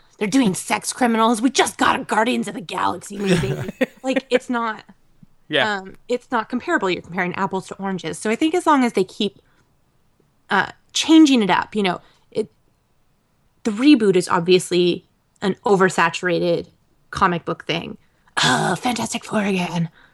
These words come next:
Speaker 3: Mm-hmm.
Speaker 1: It, it, oh, Spider-Man again. Oh, this again. Like, you know,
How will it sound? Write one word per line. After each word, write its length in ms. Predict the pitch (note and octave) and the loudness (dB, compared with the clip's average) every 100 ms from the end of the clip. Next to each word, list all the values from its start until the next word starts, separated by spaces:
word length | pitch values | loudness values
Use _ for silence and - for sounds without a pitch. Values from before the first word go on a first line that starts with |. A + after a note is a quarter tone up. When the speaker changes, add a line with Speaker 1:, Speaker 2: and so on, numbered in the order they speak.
| - | -16
Speaker 3:
Mm-hmm. 240 | E3+ D#3 C#3+ | -12 -8 2
Speaker 1:
It, 200 | A3 A3 G#3+ | 6 6 4
it, 200 | G3+ - | 0 2
oh, 260 | A#3+ B3+ A#3 | 2 2 0
Spider-Man 520 | - - F#3 G3 F#3+ F3+ | -2 -2 0 0 0 0
again. 320 | F3+ F3 E3+ - - _ - | 0 -2 -2 -10 -20 _ 0
Oh, 340 | B3+ B3+ B3 | 2 4 2
this 200 | B3 - | 2 0
again. 340 | G3+ F3 F3 G3 | 0 0 0 2
Like, 220 | A3 - _ _ _ _ _ | 0 0 _ _ _ _ _
you 120 | A#3+ | 2
know, 280 | G#3+ F3+ F3 | 4 4 2